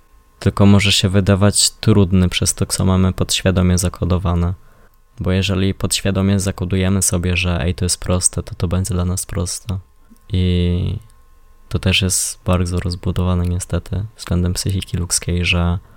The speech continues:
trudno jest zmienić podświadomość. Możemy sobie świadomie powtarzać, że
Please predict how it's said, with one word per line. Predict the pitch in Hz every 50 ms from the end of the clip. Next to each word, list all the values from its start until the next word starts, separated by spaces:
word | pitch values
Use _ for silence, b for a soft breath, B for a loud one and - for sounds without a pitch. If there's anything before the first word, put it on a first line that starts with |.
| b b b - -
trudno | - - 117 123 120 123 110 101
jest | 101 101 92 - -
zmienić | 101 90 - - 98 104 101 -
podświadomość. | - - 82 - - - 87 82 80 80 80 80 - - - - - - - _ _ - - - - - - - _ _ _ - - - - - - - - -
Możemy | 117 107 104 104 104
sobie | 98 - 98 98
świadomie | 90 - - 95 95 98 101 98 95 92 - - -
powtarzać, | - 95 - - - 101 92 82 95 92 85
że | 87 87 87 85 85 87 87